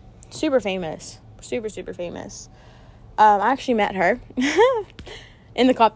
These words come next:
not the bad coffee shop, but in the Rev coffee shop that I was working at, um, last year. I met her, and it was really awesome. She's super cool. But I've been listening to her songs recently.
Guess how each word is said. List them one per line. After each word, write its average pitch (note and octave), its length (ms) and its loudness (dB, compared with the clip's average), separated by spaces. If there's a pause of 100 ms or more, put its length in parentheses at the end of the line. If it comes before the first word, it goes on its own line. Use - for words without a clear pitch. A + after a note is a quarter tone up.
not A3+ 320 0
the G#3 240 4
bad G3 220 2
coffee E4+ 240 2
shop, F#4 300 0
but A3+ 120 -6
in A3 200 -4
the F#3 320 0 (100)
Rev F#3+ 320 2
coffee D4 220 2
shop D4+ 300 4
that A#3+ 120 4
I B3 80 8
was A#3+ 100 2
working A#3+ 320 0
at, A#3+ 340 -2
um, G3+ 260 2
last G3+ 300 -8
year. A#3 140 -2
I - 120 -6
met A3+ 180 -6
her, G3+ 140 -10
and - 180 -8
it G#3 60 -8
was G#3 180 -12
really A#3+ 180 -6
awesome. G3 380 -8
She's - 180 -16
super A3 240 -12
cool. E3+ 260 -6 (640)
But B3 340 2 (1700)
I've C4+ 100 0
been D#4 100 -2
listening F#4+ 280 0
to C4+ 120 -2
her A#3+ 80 -8
songs A3 460 -4
recently. A2 640 -6